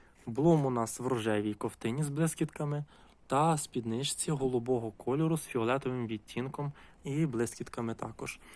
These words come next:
Ось так виглядають крила у Блум, у фігурки. А ось так вони виглядають, власне, у Стелли. І остання фея, Флора у нас в трансформації Butterflix.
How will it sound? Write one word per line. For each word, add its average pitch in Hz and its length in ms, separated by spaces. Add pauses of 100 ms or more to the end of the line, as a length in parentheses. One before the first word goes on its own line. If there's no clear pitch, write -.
(160)
Ось 127 160
так 135 220
виглядають 120 520
крила 104 400
у 107 100
Блум, 156 400
у 143 40
фігурки. 143 640 (720)
А 139 160
ось 156 120
так 135 260
вони 131 180
виглядають, 123 640
власне, 127 400 (420)
у 147 140
Стелли. 107 560 (2250)
І 196 220
остання 123 420
фея, 175 380
Флора 120 440
у 175 100
нас 175 220
в - 60
трансформації 151 680
Butterflix. 135 720